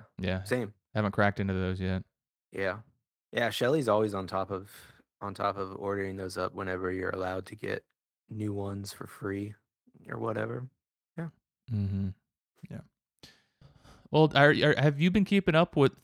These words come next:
Speaker 1: uh, the goings-on in your hometown, Ben?
Speaker 2: Uh, no.
Speaker 1: The
Speaker 2: Your
Speaker 1: presidential
Speaker 2: Iowa hometown?
Speaker 1: uh, uh, y-, the presidential, uh, I don't know, tour, tour stop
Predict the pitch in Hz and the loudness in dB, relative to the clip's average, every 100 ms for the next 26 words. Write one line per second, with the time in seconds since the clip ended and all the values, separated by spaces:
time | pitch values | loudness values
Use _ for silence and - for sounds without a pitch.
0 | - 120 117 110 104 - 120 120 135 147 | 4 8 8 8 6 4 2 4 6 6
1 | 131 120 135 135 107 104 127 143 120 107 | 6 6 4 2 2 4 4 4 4 4
2 | 92 90 90 57 - - _ _ _ _ | 4 2 0 -2 -6 -10 _ _ _ _
3 | 120 120 117 113 113 110 117 - - _ | 6 8 8 8 6 6 4 2 -2 _
4 | _ _ - 123 147 143 95 113 127 127 | _ _ -14 -2 2 4 4 2 4 6
5 | 123 120 107 120 113 101 101 - - 104 | 6 6 6 6 4 4 0 -4 -10 -8
6 | 95 90 98 135 - _ - 104 95 90 | -4 -2 -2 -4 -12 _ 2 4 4 2
7 | 92 104 - - _ _ _ - 107 101 | -2 -4 -12 -20 _ _ _ -6 -2 0
8 | 98 98 101 - - 107 - 113 107 107 | 0 -2 -4 -6 -6 -2 4 4 6 4
9 | 101 104 98 95 82 95 - _ _ _ | 4 4 4 2 0 -2 -6 _ _ _
10 | _ - 101 65 73 104 _ - - 110 | _ -8 -4 -2 -4 -6 _ -4 2 6
11 | 107 110 104 - _ - 113 113 107 - | 6 6 2 -10 _ -2 2 4 2 2
12 | 110 113 - | 2 2 -2